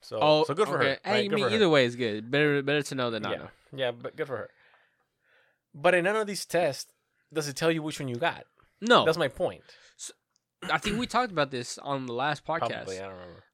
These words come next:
Speaker 1: It's
Speaker 2: Or
Speaker 1: been
Speaker 2: we
Speaker 1: so
Speaker 2: talked
Speaker 1: long.
Speaker 2: on a pad-, on a
Speaker 1: Yeah.
Speaker 2: podcast, but we were, I was, we were talking about how, like, the place that can only test what variant you got, it's so expensive and it's
Speaker 1: Right.
Speaker 2: so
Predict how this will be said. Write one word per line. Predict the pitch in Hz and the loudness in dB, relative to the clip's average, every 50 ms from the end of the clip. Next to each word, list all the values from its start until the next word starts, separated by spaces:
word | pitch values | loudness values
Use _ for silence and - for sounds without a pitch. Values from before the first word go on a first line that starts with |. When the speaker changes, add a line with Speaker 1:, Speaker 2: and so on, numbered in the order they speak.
| _ _ | _ _
Speaker 1:
It's | - 127 | -4 -2
Speaker 2:
Or | 123 | 0
Speaker 1:
been | - - 160 | 0 2 0
Speaker 2:
we | 185 | 0
Speaker 1:
so | 208 - 262 | 4 4 4
Speaker 2:
talked | 247 240 | 6 6
Speaker 1:
long. | 226 190 | 4 4
Speaker 2:
on | 185 185 | 4 2
a | 156 | -2
pad-, | - - 147 143 135 120 - - | 2 4 4 4 4 0 -4 -4
on | - 131 131 | -4 -2 -2
a | |
Speaker 1:
Yeah. | 127 | -2
Speaker 2:
podcast, | 113 135 127 120 113 113 113 110 - _ - _ _ _ - | -2 -2 -2 -2 -2 -4 -6 -6 -10 _ -20 _ _ _ -6
but | 135 143 | -2 -2
we | 156 | 0
were, | 160 180 - - | 0 0 0 0
I | 131 135 | 0 0
was, | 147 156 | 0 0
we | 170 | 0
were | 156 160 165 | 0 0 0
talking | 156 - 185 180 180 | 2 2 2 2 4
about | 170 160 147 143 | 6 4 4 6
how, | 151 143 139 139 131 131 127 | 6 4 6 6 4 2 0
like, | - 127 127 131 131 120 120 | -2 -2 -2 -2 -2 -4 -4
the | 131 135 | -4 -4
place | - - 156 180 202 - - | 0 0 0 0 0 -2 -2
that | - 180 170 | -4 -4 -2
can | - 165 135 | -2 -4 -2
only | 123 143 151 165 160 | -2 -4 -4 -4 -6
test | - - 151 156 156 - - | -2 -2 -2 -2 -2 -4 -10
what | 123 113 113 123 131 143 156 147 - | -12 -8 0 2 2 2 2 0 -4
variant | 139 131 120 120 117 127 143 151 156 165 151 | -10 -8 -8 -4 -2 -2 -2 -2 -4 -4 -6
you | 170 165 165 | -6 -6 -2
got, | 165 165 165 180 180 - _ _ _ - - _ - - - - _ _ - 143 _ | 0 0 0 0 0 -4 _ _ _ -20 -20 _ -20 -20 -20 -20 _ _ -20 -8 _
it's | - - - - | -4 -4 -2 -2
so | - - - 180 196 | -2 2 4 4 4
expensive | 202 185 - - _ 143 147 165 175 - 202 208 196 180 | 2 0 -4 -2 _ 0 0 2 0 -2 -4 -4 -2 -2
and | 143 135 | -2 0
it's | 135 135 | 0 0
Speaker 1:
Right. | - - | 0 0
Speaker 2:
so | - - 151 160 165 160 160 | 2 2 2 0 0 -4 -8